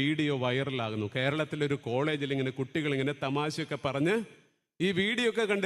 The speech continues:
രസിച്ചിരിക്കുകയാണ്. ആ സമയത്ത് അവരുടെ ക്ലാസ്സിലേക്ക് ഒരു അധ്യാപകൻ കയറി വന്നു, പൊളിറ്റിക്സ് പഠിപ്പിക്കുന്ന അധ്യാപകൻ. എന്നിട്ട് അദ്ദേഹം ഇങ്ങനെ പറഞ്ഞു തുടങ്ങി, "നിങ്ങളിരിക്കുന്ന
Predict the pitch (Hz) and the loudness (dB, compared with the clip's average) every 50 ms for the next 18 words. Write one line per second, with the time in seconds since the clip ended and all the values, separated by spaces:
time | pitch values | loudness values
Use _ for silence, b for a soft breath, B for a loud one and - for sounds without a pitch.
0 | 185 180 170 170 220 208 - 214 180 165 147 135 139 113 101 92 82 80 - - | 2 2 2 2 0 0 0 2 2 2 2 0 -2 -2 -2 -6 -8 -10 -14 -12
1 | - - 123 - 135 131 127 135 135 131 - 120 107 110 123 117 117 113 117 120 | -8 -6 -4 -2 -2 0 2 0 0 0 0 -2 -2 -2 -2 -2 -2 -2 -2 -4
2 | - 127 120 127 135 - - 127 123 113 - 131 123 120 113 104 117 120 120 123 | -4 -4 -4 -4 -4 -4 -4 -4 -4 -4 -2 -2 -2 -2 -2 -2 0 0 0 0
3 | 117 120 117 120 117 117 123 113 117 120 120 113 104 98 92 87 - - - - | -2 -2 -2 -2 -2 -2 -2 -4 -2 -2 -2 -2 -2 -4 -6 -8 -10 -14 -16 -20
4 | _ _ _ _ _ _ _ _ _ - - 135 139 139 131 156 139 - 120 143 | _ _ _ _ _ _ _ _ _ -2 0 2 2 2 0 -2 -2 0 0 2
5 | 135 123 123 - - 123 107 117 113 107 95 110 110 107 107 92 98 92 92 92 | 2 2 0 0 -2 -2 -2 -2 -6 -4 -2 -2 0 0 0 -2 -4 -4 -4 -4
6 | 95 101 107 113 - 110 98 107 107 110 117 120 117 107 107 123 123 131 135 131 | -2 -2 -2 -2 -4 -4 -4 -2 -2 -2 -2 -2 -4 -6 -6 -4 -4 -2 -2 -2
7 | 123 - 123 117 131 135 143 135 131 117 120 123 131 120 110 101 98 104 - - | -2 -2 -2 -2 0 0 0 0 0 -2 -2 -2 -2 -2 -4 -4 -6 -10 -14 -20
8 | _ _ _ _ _ _ _ _ _ _ _ _ _ _ _ _ _ _ _ _ | _ _ _ _ _ _ _ _ _ _ _ _ _ _ _ _ _ _ _ _
9 | _ - 110 131 143 160 170 175 160 165 175 190 170 170 | _ 0 2 2 4 4 2 2 2 2 0 0 0 0